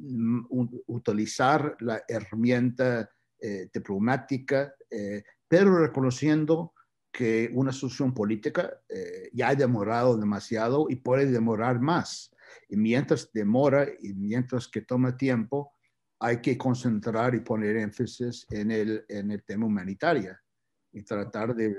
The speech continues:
aliviar el sufrimiento de los venezolanos, tanto en Venezuela como en los países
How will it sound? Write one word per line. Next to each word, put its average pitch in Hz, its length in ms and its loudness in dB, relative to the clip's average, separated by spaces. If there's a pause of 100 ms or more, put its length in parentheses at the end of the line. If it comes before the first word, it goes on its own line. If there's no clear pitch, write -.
(240)
aliviar 110 540 -2
el 101 120 -6
sufrimiento 107 800 -4
de 101 160 -2
los 92 220 -10
venezolanos, 107 760 -4 (160)
tanto 131 400 0
en 92 80 -6
Venezuela 120 600 -2
como 95 240 -6
en 101 40 -6
los 95 80 -12
países 92 540 -14